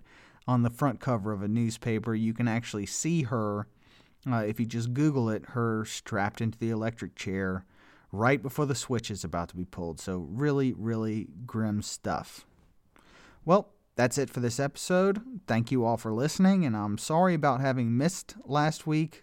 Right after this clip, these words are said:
The semester, brand new semester, started at school, and so I was a little behind. This is short as well, but don't worry. Very soon we'll be getting back to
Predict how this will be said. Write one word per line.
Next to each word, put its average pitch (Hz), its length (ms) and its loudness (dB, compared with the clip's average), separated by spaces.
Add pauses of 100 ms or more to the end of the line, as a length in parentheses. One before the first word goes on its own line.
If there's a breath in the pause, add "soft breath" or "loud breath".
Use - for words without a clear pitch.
The 104 300 -4
semester, 139 640 0
brand 131 300 2
new 131 100 4
semester, 120 500 -2
started 123 460 -2
at 107 160 -4
school, 156 440 0
and 139 120 0
so 110 240 -2
I 110 120 -2
was 107 280 -8 (800 loud breath)
a 135 60 4
little 185 240 10
behind. 147 680 4 (140 loud breath)
This 160 220 -2
is 147 60 2
short 151 340 2
as 131 180 0
well, 156 380 4
but 117 220 -2
don't 160 260 -2
worry. 113 400 0
Very 117 340 2
soon 180 440 4
we'll 147 140 2
be 127 120 0
getting 131 280 2
back 117 320 0
to 110 480 -2